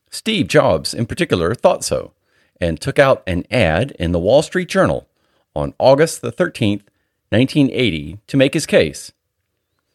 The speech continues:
In part, a bearded Steve Jobs said,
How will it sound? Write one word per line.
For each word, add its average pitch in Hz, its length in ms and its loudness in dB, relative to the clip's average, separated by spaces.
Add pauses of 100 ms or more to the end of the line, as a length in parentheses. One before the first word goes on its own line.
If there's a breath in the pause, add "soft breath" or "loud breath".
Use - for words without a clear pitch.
(100)
In 175 160 2
part, 107 360 0 (480)
a 87 200 0
bearded 131 460 2
Steve 117 320 -2
Jobs 101 520 2
said, 92 380 2